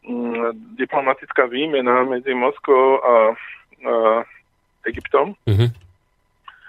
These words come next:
Speaker 1: A došlo k podpísaniu viacerých dohod a medzi iným sa dokonca uvažuje, že ruskí turisti by mohli za ruble chodiť do Egypta.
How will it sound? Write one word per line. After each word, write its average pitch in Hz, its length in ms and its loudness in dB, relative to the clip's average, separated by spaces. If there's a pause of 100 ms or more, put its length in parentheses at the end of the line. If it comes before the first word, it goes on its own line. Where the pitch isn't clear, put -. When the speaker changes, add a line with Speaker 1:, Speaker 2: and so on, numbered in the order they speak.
(220)
Speaker 1:
A - 140 0
došlo 151 400 -2
k - 100 -16
podpísaniu 151 560 -2
viacerých 135 480 -2
dohod 147 480 2
a 139 140 0
medzi 147 320 -4
iným 151 420 -2
sa 139 160 2
dokonca 143 480 -2
uvažuje, 139 400 0
že 135 220 2
ruskí 139 180 -4
turisti 143 460 -6
by 143 100 -2
mohli 135 340 0 (300)
za 131 140 4
ruble 123 260 0
chodiť 127 320 -4
do 113 160 -2
Egypta. 131 480 -6